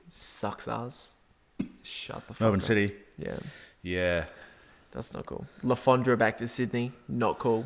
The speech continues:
Speaker 2: Not cool. Someone
Speaker 1: Where
Speaker 2: come
Speaker 1: is
Speaker 2: to
Speaker 1: the
Speaker 2: Adelaide.
Speaker 1: transfer window?
Speaker 2: I don't know. <laughs> You can just, you can just sign players whenever you like.
Speaker 1: Apparently.
Speaker 2: You can get two-thirds of the
Speaker 1: Right
Speaker 2: way
Speaker 1: to
Speaker 2: through the
Speaker 1: the end.
Speaker 2: season and add players.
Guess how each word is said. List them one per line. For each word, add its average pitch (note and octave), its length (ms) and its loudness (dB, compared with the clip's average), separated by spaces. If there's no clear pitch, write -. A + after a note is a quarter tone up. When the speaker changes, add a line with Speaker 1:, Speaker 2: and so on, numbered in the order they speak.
Speaker 2:
Not G2+ 200 -2
cool. G2+ 320 0
Someone C3+ 240 4
Speaker 1:
Where C#3 100 12
Speaker 2:
come D3+ 100 12
Speaker 1:
is C3+ 40 12
Speaker 2:
to G#2+ 40 12
Speaker 1:
the A2 40 10
Speaker 2:
Adelaide. D3 200 8
Speaker 1:
transfer G#2 220 4
window? A2+ 380 -2
Speaker 2:
I G#2+ 60 2
don't A2 120 6
know. G#2 220 6
<laughs> A#2 120 -4
You B2 120 -4
can D3 200 -2
just, C3 140 -6
you B2+ 80 -2
can C#3 60 -2
just C3+ 140 2
sign B2+ 220 6
players A2 320 6
whenever G2 200 0
you F#2 60 4
like. F2 260 2
Speaker 1:
Apparently. D#3 480 -2
Speaker 2:
You A2 100 -2
can B2 140 4
get - 180 6
two-thirds A#2 460 6
of G#2 60 4
the G2 40 8
Speaker 1:
Right D3+ 80 10
Speaker 2:
way - 40 8
Speaker 1:
to - 60 0
Speaker 2:
through G#2+ 120 6
the F#2+ 60 4
Speaker 1:
the F2+ 60 2
end. - 20 0
Speaker 2:
season F2+ 80 -4
and D2 100 0
add F2+ 160 0
players. F#2+ 360 -4